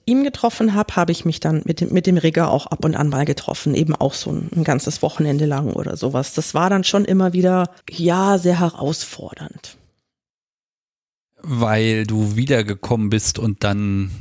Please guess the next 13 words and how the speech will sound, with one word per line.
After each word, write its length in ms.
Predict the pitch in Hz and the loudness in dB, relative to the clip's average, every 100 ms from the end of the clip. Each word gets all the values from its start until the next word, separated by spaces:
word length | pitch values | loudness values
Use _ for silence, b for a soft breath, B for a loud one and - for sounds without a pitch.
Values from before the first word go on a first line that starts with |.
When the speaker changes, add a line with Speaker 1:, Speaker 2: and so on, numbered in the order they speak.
| - - | -14 -6
Speaker 2:
übersät 680 | 123 107 92 95 101 143 170 | -2 0 2 2 0 0 0
warst 380 | 185 196 - | 0 0 -2
oder, 340 | 135 117 110 104 | -2 0 0 0
oder 220 | 117 110 | 0 2
was, 240 | 123 - | 0 0
was 160 | 131 - | -2 -2
hat 140 | - | -2
dich, 140 | 113 160 | -2 2
Speaker 1:
Mm. 80 | 214 | 2
Speaker 2:
oder 200 | 117 123 | 2 2
emotional 720 | 110 110 - 107 92 90 92 | 0 0 2 0 2 2 0
einfach? 360 | 98 98 95 | -2 -2 0
Speaker 1:
Emotional, 720 | 190 175 - 165 160 151 151 | 2 0 0 0 0 0 0